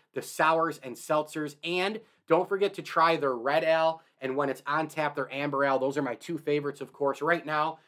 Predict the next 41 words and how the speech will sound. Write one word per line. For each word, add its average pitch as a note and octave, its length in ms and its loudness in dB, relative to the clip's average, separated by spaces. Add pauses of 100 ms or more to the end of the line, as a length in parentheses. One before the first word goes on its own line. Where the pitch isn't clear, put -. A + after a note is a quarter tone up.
(140)
flying F3 460 0
off F3 200 2
the D3 80 -8
shelves, D#3 560 2 (220)
you've C3+ 240 -6
got D3+ 280 2
that, C#3 280 -2
uh, B2 280 -2
unbelievable, D3 920 0 (280)
uh, C3 180 0
Driving D3 420 0
the C3+ 60 -4
ninety C#3+ 480 -4
N D3 160 -2
E D3 140 0
I C3+ 160 0
P C3+ 260 -2
A. C3+ 260 4 (260)
Uh, B2+ 320 -2
the C#3 140 -2
I D#3+ 120 2
P E3 280 -6
As D3+ 80 -6
there, D3 140 0
people C#3+ 300 -8
love E3 140 0
'em C3 120 -6
for C3 120 -14
sure, D3+ 320 0
and B2+ 80 -4
all C#3 440 2
on D#3 160 4
tap D3+ 280 2
available C3+ 560 0 (440)
in C#3 160 -4
thirty-two D#3+ 520 -2
ounce D3 200 2
crowlers C#3+ 520 4
for C3 160 -6
just D#3 460 2
thirteen D3 720 -2